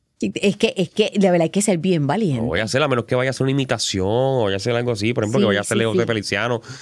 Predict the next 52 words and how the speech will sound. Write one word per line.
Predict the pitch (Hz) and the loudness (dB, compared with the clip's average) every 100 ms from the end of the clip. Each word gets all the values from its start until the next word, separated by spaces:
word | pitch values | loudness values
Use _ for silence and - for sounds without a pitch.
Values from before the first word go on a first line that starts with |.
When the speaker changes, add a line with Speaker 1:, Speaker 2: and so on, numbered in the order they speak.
| - - - | -20 -20 -8
Speaker 2:
Ahí, | 78 78 104 190 196 | -4 0 2 2 2
con | 147 | 2
mucho | 123 117 139 | 2 2 2
gusto, | 123 139 | 2 2
voy | 156 | 2
a | 127 | 2
Viña | 117 | 2
del | 104 | 2
Mar. | 117 110 - - _ - | 0 -2 -8 -20 _ -2
Pero | 151 127 | 0 2
hacer | 127 127 147 | 0 0 0
un | |
stand-up | 190 - 185 180 139 | -2 -2 0 0 0
comedy. | 139 175 147 92 73 _ _ | 2 2 2 -2 -6 _ _
Speaker 1:
Solito, | - 226 233 277 233 | 2 4 4 4 2
hay | 240 | 2
una | 240 254 247 | 2 2 2
hora. | 226 190 - | 0 0 0
¡Ah! | - 1077 92 | 2 2 0
Speaker 2:
No, | 123 135 | -2 0
hay | 113 131 | 0 0
una, | 151 | 0
hay | 131 151 | 0 0
unas | 185 | 0
reglas | 175 185 185 165 | 0 0 0 0
en | 156 | 0
el | |
stand-up | 135 139 147 | 0 0 0
comedy. | 123 113 98 | 0 0 0
Tú | |
no | 147 | 0
haces | 165 156 | 0 0
stand-up | 151 147 120 | 0 -2 0
comedy | 120 147 147 | 0 0 0
mientras | 127 107 | 0 -2
la | 95 | -2
gente | 113 | -2
está | 117 | -2
comiendo. | 104 82 80 80 71 - - - | -2 -2 -4 -6 -8 -14 -6 -2
Speaker 1:
Ujú. | 139 139 | 2 2
Speaker 2:
Tú | |
no | 123 | 2
haces | 127 151 | 0 -2
stand-up | - 143 123 | -2 -2 0
comedy | 135 139 135 | 0 0 2
en | |
un | 120 | 0
sitio | 117 135 135 131 | 0 -2 -2 -2
que | |
es | 120 123 | -2 0
de | 127 | 0
música. | 104 104 123 - 107 - 80 | 2 0 0 -2 -4 -6 -8